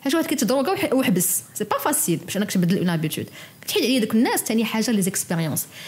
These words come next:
اي حاجة كتخلعك سي ديالك، كاين اللي كيخاف انه يضرب قدام الناس، لازم يكون يهضر مع الناس، يهضر مع الناس ما كتعرفهمش، كيخاف يشطح سير، يشطح قدام الناس ما كتعرفهمش، تبان خايبه، تبان ما كتعرفش تشطح، تبان واحد كيفاش. من بعد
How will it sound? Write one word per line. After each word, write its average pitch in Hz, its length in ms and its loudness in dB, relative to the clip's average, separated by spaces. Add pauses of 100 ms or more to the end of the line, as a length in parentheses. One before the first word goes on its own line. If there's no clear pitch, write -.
(240)
اي 320 140 2
حاجة 302 160 0
كتخلعك 269 360 -2
سي - 180 0
ديالك، 170 260 2
كاين 240 140 0
اللي 240 80 -2
كيخاف 247 240 -2
انه 214 140 2
يضرب 185 140 0
قدام 175 160 0
الناس، 160 340 -2 (760)
لازم 185 220 -2
يكون 190 180 -2 (120)
يهضر 170 200 0
مع 165 120 -4
الناس، 165 260 -4
يهضر 185 120 0
مع 190 60 2
الناس 180 200 0
ما - 60 -8
كتعرفهمش، - 560 -4 (1000)
كيخاف 214 220 0
يشطح 214 240 -2
سير، 226 120 0
يشطح 220 180 -4
قدام 185 160 0
الناس 202 160 0
ما 208 60 -2
كتعرفهمش، 180 420 -2
تبان 220 160 2
خايبه، 220 440 2
تبان 202 300 2 (360)
ما - 60 -4
كتعرفش 214 320 -2
تشطح، - 380 -2
تبان 220 220 2
واحد 208 160 0
كيفاش. 247 520 0 (720)
من 165 140 2
بعد 220 200 0